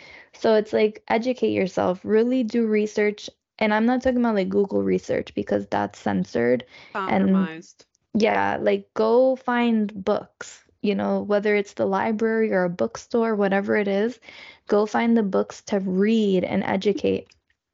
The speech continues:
Speaker 1: There's so many people out there that have done work, thank God, thank them, to help, you know, push humanity forward.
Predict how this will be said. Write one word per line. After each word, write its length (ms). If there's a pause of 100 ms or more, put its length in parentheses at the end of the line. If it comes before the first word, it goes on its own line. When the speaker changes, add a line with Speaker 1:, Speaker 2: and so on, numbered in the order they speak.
(340)
Speaker 1:
There's 220
so 280
many 320
people 380
out 240
there 240
that 200
have 240
done 300
work, 380 (440)
thank 320
God, 540
thank 300
them, 460 (480)
to 160
help, 380 (140)
you 140
know, 260 (180)
push 320
humanity 560
forward. 600